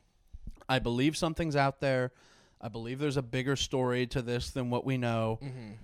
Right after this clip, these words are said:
Speaker 1: I don't know what it's called. I don't know what its first and last name is.
Speaker 2: Yeah.
Speaker 1: The one I grew up with is Jesus H Christ.
Speaker 2: Pronouns.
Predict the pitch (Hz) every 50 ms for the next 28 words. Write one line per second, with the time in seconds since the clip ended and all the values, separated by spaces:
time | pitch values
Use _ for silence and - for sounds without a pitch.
0 | - - - - - 127 131 135 135 135 113 135 127 120 120 123 120 120 - -
1 | - - 135 131 139 147 151 135 123 120 123 123 - 135 123 127 120 113 - -
2 | - 139 131 - - 143 131 120 - 131 123 - - 139 123 123 120 131 120 120
3 | 117 110 113 - - - - 123 117 110 110 143 131 139 131 147 131 135 131 143
4 | 139 139 135 123 - - 131 123 120 117 131 120 117 117 113 123 131 123 123 123
5 | - 127 120 117 - - - 127 110 120 113 131 123 113 110 104 104 104 107 110
6 | -